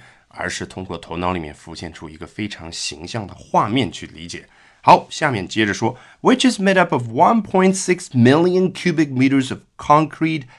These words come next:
fifty-two thousand tons of steel。这样的一个北京新机场啊，它是由一百六十万立方米的混凝土，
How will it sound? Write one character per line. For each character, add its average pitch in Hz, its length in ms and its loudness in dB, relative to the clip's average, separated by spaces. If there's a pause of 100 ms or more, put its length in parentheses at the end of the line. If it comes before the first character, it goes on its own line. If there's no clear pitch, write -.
(160)
fifty-two 147 440 -2
thousand 123 420 4
tons 113 320 -2
of 110 100 -8
steel。 98 540 -2 (340)
这 - 140 -12
样 123 80 -6
的 104 60 -6
一 107 40 -10
个 101 60 -8
北 85 160 -8
京 101 180 -10
新 117 200 -6
机 117 120 -2
场 82 200 -14
啊， 65 100 -14
它 - 100 -12
是 87 140 -10
由 90 160 -10
一 165 100 -10
百 90 260 -4
六 143 380 -4
十 113 220 -8
万 120 320 -2
立 165 180 -4
方 156 240 -4
米 131 140 -4
的 85 100 -8
混 131 220 -4
凝 104 140 2
土， 101 200 -10